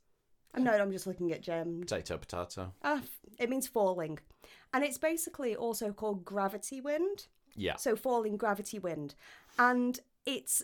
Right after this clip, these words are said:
Speaker 1: incredibly sudden. It doesn't, there isn't a gradual build-up like there are with tornadoes and so on,
Speaker 2: Mm-hmm.
Speaker 1: where,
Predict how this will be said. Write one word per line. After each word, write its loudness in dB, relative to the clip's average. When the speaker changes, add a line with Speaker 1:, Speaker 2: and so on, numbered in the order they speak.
Speaker 1:
incredibly 0
sudden. -6
It 0
doesn't, 2
there 0
isn't 2
a -4
gradual -4
build-up 0
like 0
there 0
are 0
with -6
tornadoes -2
and -4
so 0
on, 2
Speaker 2:
Mm-hmm. -6
Speaker 1:
where, 4